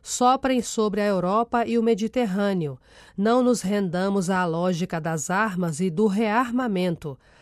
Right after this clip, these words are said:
A paz nunca é construída com armas, mas estendendo nossas mãos e abrindo nossos corações, sublinhou o pontífice.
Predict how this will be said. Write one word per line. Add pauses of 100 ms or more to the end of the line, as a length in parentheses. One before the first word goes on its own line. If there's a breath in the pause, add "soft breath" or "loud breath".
(180 soft breath)
A
paz
nunca
é
construída
com
armas, (300 soft breath)
mas
estendendo
nossas
mãos
e
abrindo
nossos
corações,
sublinhou
o
pontífice.